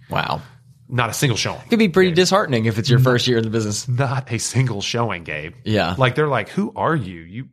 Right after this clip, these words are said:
Speaker 2: you sold us all
Speaker 1: You probably
Speaker 2: this
Speaker 1: started
Speaker 2: bill
Speaker 1: to
Speaker 2: of
Speaker 1: doubt
Speaker 2: goods."
Speaker 1: yourself, too. It's like, "Do I have some
Speaker 2: Oh.
Speaker 1: kind of curse on me?"
Speaker 2: Yeah, that was the moment when I was looking at the sky and saying, "Why? Why?"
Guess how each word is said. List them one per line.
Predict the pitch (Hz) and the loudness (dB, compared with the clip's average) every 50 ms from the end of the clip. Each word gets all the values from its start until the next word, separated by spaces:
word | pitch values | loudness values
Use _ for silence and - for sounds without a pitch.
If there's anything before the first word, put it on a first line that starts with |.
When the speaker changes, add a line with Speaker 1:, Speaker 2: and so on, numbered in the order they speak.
| _ _ _ _ - | _ _ _ _ -18
Speaker 2:
you | 117 | -12
sold | - - - 143 151 143 | -8 -4 -2 -2 0 0
us | 127 120 - | 0 0 2
all | - 170 | 4 4
Speaker 1:
You | 185 | 6
probably | 147 226 233 185 | 6 6 6 6
Speaker 2:
this | 156 | 4
Speaker 1:
started | - - 156 143 | 4 4 4 6
Speaker 2:
bill | 147 147 | 6 6
Speaker 1:
to | 139 | 6
Speaker 2:
of | 135 | 4
Speaker 1:
doubt | 131 | 4
Speaker 2:
goods." | 127 131 - | 4 2 2
Speaker 1:
yourself, | - 160 170 190 190 - | 4 4 4 4 2 0
too. | - - 160 | 0 0 0
It's | 190 180 135 | 2 2 2
like, | - 117 117 | 0 0 2
"Do | 139 | 2
I | 160 | 2
have | 165 | 4
some | 220 220 175 | 4 4 4
Speaker 2:
Oh. | |
Speaker 1:
kind | 196 180 135 | 4 2 2
of | 113 | 0
curse | - - 110 107 120 156 165 - | -4 -2 -2 -2 0 0 -2 -2
on | 180 170 180 | -4 -4 -4
me?" | 190 202 202 214 | -6 -6 -6 -4
Speaker 2:
Yeah, | 185 131 175 180 139 | -2 0 0 0 0
that | 113 127 147 | 0 0 -2
was | 151 135 | -2 -2
the | 127 135 | -2 -2
moment | 127 131 156 151 120 95 76 | 0 0 -2 -2 -4 -8 -10
when | 85 92 | -10 -10
I | 95 | -10
was | 95 98 98 104 | -10 -10 -8 -8
looking | 113 113 123 110 | -8 -8 -8 -8
at | 98 | -8
the | 107 | -8
sky | 98 - - 127 127 135 127 107 95 | -8 -6 -2 0 2 2 2 0 -2
and | 90 87 87 | -4 -10 -10
saying, | - - 95 87 87 85 80 78 78 73 - _ _ _ _ _ _ _ _ _ _ _ _ | -10 -8 -8 -8 -10 -12 -14 -14 -18 -20 -20 _ _ _ _ _ _ _ _ _ _ _ _
"Why? | - 110 98 110 113 104 101 90 76 73 80 90 | -14 -8 -6 -4 -4 -4 -4 -8 -10 -12 -16 -8
Why?" | 95 110 135 156 135 101 76 73 - - - | -2 0 2 2 2 0 -2 -6 -10 -12 -12